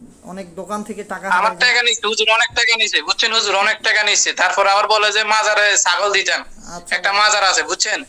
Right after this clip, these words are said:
Speaker 1: ওর মাজার খারাপ, ওর ছাগল না,
Speaker 2: হ্যাঁ।
Speaker 1: ওই যে ওর ছাগলের যে বিষটা ওকে দেওয়া হবে না। এই, তোমার তো অনেক
Speaker 2: তাও
Speaker 1: কষ্ট
Speaker 2: দিছি
Speaker 1: হচ্ছে।
Speaker 2: হুজুর, অনেক কিছু দিছি।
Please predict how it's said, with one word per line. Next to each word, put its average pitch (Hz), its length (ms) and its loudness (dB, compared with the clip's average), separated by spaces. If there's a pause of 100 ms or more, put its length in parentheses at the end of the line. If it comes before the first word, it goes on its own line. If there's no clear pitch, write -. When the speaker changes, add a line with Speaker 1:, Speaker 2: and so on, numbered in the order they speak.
(260)
Speaker 1:
ওর 214 240 -6
মাজার 214 880 -2
খারাপ, 165 600 -12
ওর 196 200 -8
ছাগল 220 520 -4
না, 311 120 0
Speaker 2:
হ্যাঁ। 311 140 -10
Speaker 1:
ওই 233 60 -16
যে 107 80 -18
ওর 90 220 -20 (160)
ছাগলের 214 500 -10
যে 220 240 -8 (460)
বিষটা 226 400 -4
ওকে 220 240 -4
দেওয়া 190 200 -6
হবে 156 200 -12
না। 151 180 -18 (1200)
এই, 302 80 2
তোমার 294 360 2
তো 311 80 2
অনেক 285 220 2
Speaker 2:
তাও 302 100 2
Speaker 1:
কষ্ট 311 180 -4
Speaker 2:
দিছি - 100 0
Speaker 1:
হচ্ছে। 254 140 -2
Speaker 2:
হুজুর, 233 300 -2
অনেক 254 160 0
কিছু - 220 0
দিছি। - 320 -4